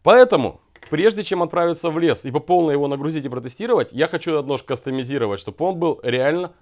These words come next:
крутым бушкрафтером. За очень нем-, немало, мало денег. <laughs> Итак, приступим.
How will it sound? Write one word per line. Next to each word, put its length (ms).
крутым 460
бушкрафтером. 840
За 200
очень 440
нем-, 500
немало, 460
мало 380
денег. 380
<laughs> 400
Итак, 400
приступим. 640